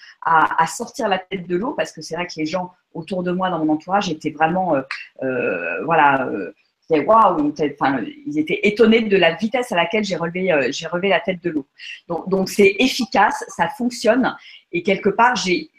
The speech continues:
j'y ai réuni toutes les, toutes les pépites, toutes les choses les plus efficaces que j'ai trouvées sur mon chemin, euh, pour permettre d'avoir une approche qui soit la plus globale possible. Parce que, bah, moi-même, j'ai fait ce chemin. Donc, je suis allée chercher plein, plein de choses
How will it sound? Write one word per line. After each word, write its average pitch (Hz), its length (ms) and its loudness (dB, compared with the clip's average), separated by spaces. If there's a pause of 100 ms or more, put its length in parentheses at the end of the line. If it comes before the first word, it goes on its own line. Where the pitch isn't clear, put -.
j'y 170 240 0
ai 196 40 4
réuni 233 560 2
toutes - 320 -8
les, 208 360 -2 (400)
toutes - 240 -12
les 226 120 2
pépites, - 720 -4
toutes - 320 -12
les 220 140 0
choses 220 300 0
les 196 120 -2
plus 240 220 -4
efficaces 240 560 2
que - 100 -6
j'ai 180 160 -4
trouvées 202 260 -2
sur 208 200 -4
mon 175 140 -2
chemin, 220 380 2 (360)
euh, 156 240 2 (100)
pour 208 160 -8
permettre 214 300 4
d'avoir 202 300 4
une 190 100 2
approche 233 320 -4
qui - 80 -14
soit - 180 -6
la 180 140 2
plus 190 180 -10
globale 220 440 2
possible. 233 540 -4 (440)
Parce 170 160 -2
que, 175 320 4 (160)
bah, 170 240 4
moi-même, 220 600 4
j'ai 190 200 -4
fait 320 220 0
ce 214 140 -8
chemin. 175 440 -2 (260)
Donc, 180 140 -4
je - 40 -4
suis 208 120 2
allée 196 160 0
chercher 202 380 -2
plein, 285 180 -2
plein 269 160 0
de 233 60 0
choses 208 360 2